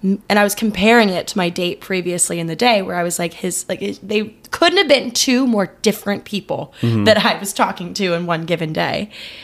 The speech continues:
Speaker 1: But we really hit it off. All of a sudden, we were just, like, migrating to another place, like, a bunch of us. And so I was like, "Okay,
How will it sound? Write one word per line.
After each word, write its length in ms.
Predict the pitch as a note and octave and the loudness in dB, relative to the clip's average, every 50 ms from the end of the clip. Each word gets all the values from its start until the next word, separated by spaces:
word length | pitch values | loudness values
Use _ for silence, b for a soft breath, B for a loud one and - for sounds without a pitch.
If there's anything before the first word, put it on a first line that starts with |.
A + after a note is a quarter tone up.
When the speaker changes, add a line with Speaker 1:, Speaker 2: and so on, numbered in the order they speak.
| B B _ | B B _
Speaker 1:
But 140 | - G3 F3+ | 0 2 2
we 80 | F#3+ G3+ | 2 0
really 240 | F#3 G3+ G#3 G#3+ A3+ | 2 4 4 6 6
hit 140 | A#3 A#3+ | 6 6
it 80 | A#3 G#3 | 6 6
off. 600 | F#3 F3 F3 F3 F3 F3 F3+ E3+ - - - - - | 8 8 8 6 6 4 2 0 -6 -12 -4 2 4
All 120 | G3+ B3 | 6 6
of 60 | C4+ | 6
a 80 | A#4+ A#4+ | 6 6
sudden, 240 | - D#4 C4+ C4+ C4 | 4 4 4 4 4
we 80 | A#3+ | 4
were 100 | A#3 A3+ | 4 4
just, 140 | G#3+ A3 G#3+ | 4 2 0
like, 140 | A3 G3+ F#3+ | 0 0 2
migrating 680 | F#3+ F#3+ F#3 F3+ F3+ F#3 F3+ F3+ E3+ D#3+ - D#3+ E3+ E3 | 2 4 4 4 4 2 0 0 -2 -2 -2 -4 -4 -4
to 120 | - - | -2 0
another 260 | F3+ F3 E3 D#3+ D#3+ - | 0 0 0 0 -2 -4
place, 540 | - - E3 - - - - - - - | -2 0 0 0 0 -2 -6 -6 -6 -6
like, 80 | F3 - | -6 -8
a 40 | F#3 | -2
bunch 280 | F3 F#3+ F3 F3+ - - | 0 0 0 0 -2 -4
of 80 | - | -4
us. 460 | - F#2 F2 G3 - - - - - B B B B B B B B B B | -4 -6 -6 -6 -4 -4 -4 -4 -6 B B B B B B B B B B
And 140 | G3 G3 F#3+ | 0 2 2
so 580 | - - G#3 F#3+ F3+ F3 F3+ F3 E3+ E3+ E3 - - | 4 4 4 4 4 2 0 0 -2 -4 -4 -2 0
I 120 | F#3 F#3 F3+ | 0 2 2
was 200 | F#3 F3 - F#3+ | 0 -2 0 0
like, 380 | F3+ F3 F3 E3+ E3+ - - _ _ _ - | 0 0 0 0 -2 -4 -10 _ _ _ -2
"Okay, 640 | F#3 G3 F#3+ F#3 F3 E3+ D#3+ D#3+ D#3+ D#3+ - - | 0 0 2 2 0 0 0 0 -2 -2 -4 -6